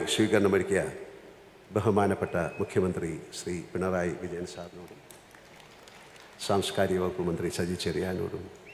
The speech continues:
വിദ്യാഭ്യാസ മന്ത്രി ശിവൻകുട്ടി സാറിനോടും എന്നെക്കുറിച്ച് ആദ്യമായി, അല്ല, എന്നെ ഒരുപക്ഷെ ഞങ്ങൾ ഒരുപാട്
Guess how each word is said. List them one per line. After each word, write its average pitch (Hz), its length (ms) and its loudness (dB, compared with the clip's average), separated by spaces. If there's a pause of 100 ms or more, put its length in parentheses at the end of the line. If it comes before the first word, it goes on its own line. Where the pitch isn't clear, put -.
(960)
വിദ്യാഭ്യാസ 98 600 2
മന്ത്രി 90 300 4 (1800)
ശിവൻകുട്ടി 92 600 0
സാറിനോടും 85 460 -2 (1400)
എന്നെക്കുറിച്ച് 127 520 8 (240)
ആദ്യമായി, 127 540 8 (400)
അല്ല, 107 140 4 (160)
എന്നെ 95 180 -4
ഒരുപക്ഷെ 101 460 2
ഞങ്ങൾ 98 220 4
ഒരുപാട് 101 380 4